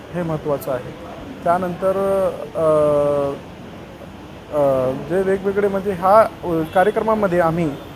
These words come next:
अजानचे जो अर्थ आहे तो लोकांना सांगण्याचं काम इथं करत आहोत. म्हणजे, काही लोकांचं एक गैरसमज असते की अजान म्हणजे काय आहे, अजानचा अर्थ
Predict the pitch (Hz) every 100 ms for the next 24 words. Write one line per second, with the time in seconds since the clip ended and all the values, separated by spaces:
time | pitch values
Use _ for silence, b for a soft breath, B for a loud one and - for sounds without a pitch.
0 | - - - 165 202 220 220 208 220 -
1 | 180 190 175 143 127 - - - - -
2 | 208 214 202 196 208 214 202 190 196 190
3 | 196 185 185 180 180 165 156 151 147 156
4 | 175 175 170 190 185 190 175 196 190 185
5 | 170 185 190 190 180 - 180 180 160 180
6 | 175 160 175 - 185 170 139 131 110 -
7 | - - - - - - 160 190 196 190
8 | 190 180 190 -